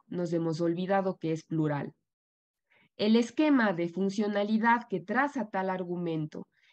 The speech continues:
es presa de un contingente interés que agrupa a diversas identidades y en nombre del individualismo las reprime,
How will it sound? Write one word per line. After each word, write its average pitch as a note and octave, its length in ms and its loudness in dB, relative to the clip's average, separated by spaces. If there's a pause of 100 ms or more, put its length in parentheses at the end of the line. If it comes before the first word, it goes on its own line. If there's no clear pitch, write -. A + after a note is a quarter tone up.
es C#4 180 0
presa D4+ 460 4
de G#3+ 80 4
un F#3 100 4
contingente A3 720 0
interés A3 540 0 (420)
que A#3 80 2
agrupa B3+ 540 4
a E3 60 -2
diversas A#3+ 580 -2
identidades G#3+ 920 -2 (260)
y F#3+ 160 0
en G3 160 2
nombre B3+ 380 2
del F3+ 220 -4
individualismo A3 920 0
las D#3+ 260 -2
reprime, E3 560 -2